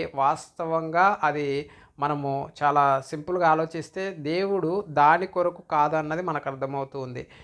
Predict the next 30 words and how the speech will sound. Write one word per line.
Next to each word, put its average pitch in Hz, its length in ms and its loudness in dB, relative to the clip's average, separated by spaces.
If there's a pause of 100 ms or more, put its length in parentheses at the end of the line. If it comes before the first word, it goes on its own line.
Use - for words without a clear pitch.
(160)
ఎందుకు 180 400 2
అనంటే 202 400 2 (220)
మరి 160 300 2 (420)
అక్కడ, 156 260 0 (160)
ఇక్కడే 220 420 4 (140)
మనము 165 420 -2 (680)
వాస్తవంగా 185 680 2
ఒక 175 180 4 (120)
చిన్న 185 220 -2
విషయాన్ని 180 580 -2
మనం 156 140 -2 (120)
లాజిక్‌గా 151 460 2
ఆలోచిస్తే 139 640 -2 (680)
దేవుడు 170 520 4 (380)
మరి 147 180 -4
ఇక్కడ 143 320 -6
కరుణాకర్ 147 640 0
సుగ్నా 165 320 -2
అయితేనేమి, 160 560 -2
లలిత్ 139 380 0
కుమార్ 156 320 0
అయితేనేమి, 156 600 -2
అలాగే 139 440 2
హమారా 139 440 2
ప్రసాద్ 147 400 0
అయితేనేమి, 143 460 -6
రాధా 139 320 -2
మనోహర్ 156 440 -4
దాస్ 151 240 -4
అయితేనేమి, 156 460 -14